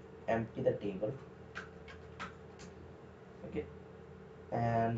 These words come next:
we will change the title, and we don't need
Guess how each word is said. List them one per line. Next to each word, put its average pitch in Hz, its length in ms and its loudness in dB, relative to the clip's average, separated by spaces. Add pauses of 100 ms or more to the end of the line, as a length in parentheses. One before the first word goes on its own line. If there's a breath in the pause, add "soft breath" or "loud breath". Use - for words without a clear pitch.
(100)
we 117 100 6
will 117 220 4
change 117 300 6
the 131 80 12
title, 98 420 6 (1600)
and 104 100 -2 (120)
we 107 140 -6
don't 113 320 4
need 110 200 6